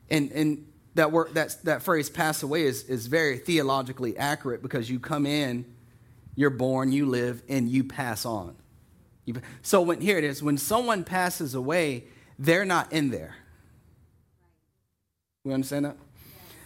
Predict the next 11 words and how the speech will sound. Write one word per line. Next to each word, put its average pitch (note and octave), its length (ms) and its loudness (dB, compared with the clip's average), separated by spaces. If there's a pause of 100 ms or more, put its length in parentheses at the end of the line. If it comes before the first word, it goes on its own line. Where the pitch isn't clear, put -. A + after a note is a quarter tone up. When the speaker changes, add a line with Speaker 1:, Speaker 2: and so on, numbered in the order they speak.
Speaker 1:
They, D3+ 200 6
they're E3 180 4
not F3+ 180 2
in E3 120 2
that D3 180 0
body. D3 340 2
They've D3+ 460 2 (140)
moved F#3 360 4
on D#3 300 4
to C#3+ 240 2
one F#3 640 2